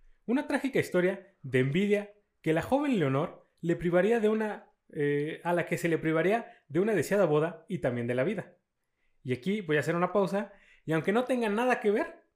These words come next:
solo quería comentar que el nombre de Leonor me gusta mucho porque me recuerda al mítico nombre postulado por Edgar Allan Poe.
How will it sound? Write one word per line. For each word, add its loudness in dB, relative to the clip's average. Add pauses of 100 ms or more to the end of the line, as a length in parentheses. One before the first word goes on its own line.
(760)
solo 2
quería 2
comentar 0
que 0
el 2
nombre 2
de 4
Leonor 2
me -2
gusta -4
mucho -2
porque -2
me 0
recuerda 0
al -2
mítico -2
nombre -2
postulado -2
por -4
Edgar 0
Allan -2
Poe. -12